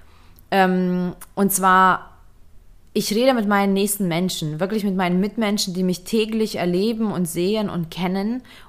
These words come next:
Und ich frage mal, okay, hast du be-, hast du was bemerkt? Also bin ich anders? Weil wenn ich nur müde bin oder faul, dann ändert sich nicht mein ganzes Bild. Also da-, dann bin ich trotzdem <laughs> ich.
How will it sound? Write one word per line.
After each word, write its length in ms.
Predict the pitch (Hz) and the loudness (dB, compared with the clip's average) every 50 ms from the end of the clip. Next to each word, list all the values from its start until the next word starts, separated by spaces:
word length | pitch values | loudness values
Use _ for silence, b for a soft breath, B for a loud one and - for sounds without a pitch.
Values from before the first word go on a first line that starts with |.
| B | B
Und 560 | - - 190 190 185 185 180 185 185 185 180 - | -4 0 2 2 4 4 2 2 0 -2 -2 -4
ich 160 | 180 - - | -8 -10 -8
frage 360 | - 190 185 190 202 208 202 | -4 -2 0 0 2 0 0
mal, 180 | 196 196 185 160 | 0 0 -2 -2
okay, 140 | - 196 - | -4 -6 -8
hast 240 | 170 175 208 196 208 | -6 -6 -6 -4 -6
du 40 | 202 | -4
be-, 160 | - 208 185 - 165 170 | -6 -6 -6 -6 -6 -6
hast 240 | 202 208 - - - | -4 -6 -6 -8 -8
du 100 | 196 196 | -6 -4
was 280 | 214 151 202 - - | -2 -2 -2 -4 -6
bemerkt? 640 | - 196 202 208 214 202 175 165 160 165 165 - - | -4 -4 -2 -2 -2 -2 -2 -2 -2 -4 -8 -12 -12
Also 260 | - 190 175 175 180 | -10 -8 -6 -6 -4
bin 180 | 180 175 190 196 | -2 -2 -2 -2
ich 140 | 196 190 - | -2 -4 -4
anders? 260 | 175 208 208 202 196 | -4 -2 -2 -2 0
Weil 140 | 220 220 220 | 0 0 2
wenn 120 | 233 233 | 2 0
ich 140 | 226 - - | -2 -2 -2
nur 120 | 240 233 | 0 0
müde 400 | 226 226 247 285 330 330 277 208 | 2 2 2 2 2 2 2 2
bin 160 | 175 - 175 | 0 0 -2
oder 180 | 180 180 170 175 | -2 -2 -4 -4
faul, 500 | - - - 226 226 220 196 185 185 190 | -2 4 6 6 8 8 6 4 2 2
dann 140 | 185 180 175 | -2 -4 -6
ändert 400 | - - 202 202 208 202 185 - | -6 -4 -2 0 0 0 -2 -2
sich 160 | - 185 - | -6 -6 -4
nicht 360 | 196 202 202 196 - - - b b b b b b b b b b b - - - | -2 -2 -2 -4 -6 -10 -14 b b b b b b b b b b b -20 -20 -18
mein 440 | - 156 170 190 202 196 190 185 185 | -12 -8 -4 -2 0 0 0 0 0
ganzes 1040 | - 175 165 180 196 220 214 - - 180 175 160 - - - - - - - - - - | 0 0 2 2 2 2 2 0 0 0 0 0 0 0 0 0 -2 -6 -10 -16 -18 -10
Bild. 680 | - 185 170 156 175 185 196 233 254 233 185 170 165 165 | -4 -4 -2 2 4 4 4 6 6 4 4 2 0 0
Also 480 | 123 147 180 175 175 185 170 170 151 95 143 | 0 0 0 0 0 0 0 0 -2 -4 -8
da-, 140 | - - - - - | -12 -14 -14 -12 -10
dann 420 | - 180 160 196 180 185 185 180 170 | -10 -8 -6 -4 -2 -2 -2 -2 -2
bin 120 | 190 196 196 | -2 0 -2
ich 100 | 190 196 | -2 -2
trotzdem 420 | - - 220 214 190 185 202 - | 0 0 0 0 0 0 -2 0
<laughs> 0 | |
ich. 560 | 196 208 - - 233 - 214 - - - - | 0 0 0 0 -2 -2 -2 -4 -6 -10 -16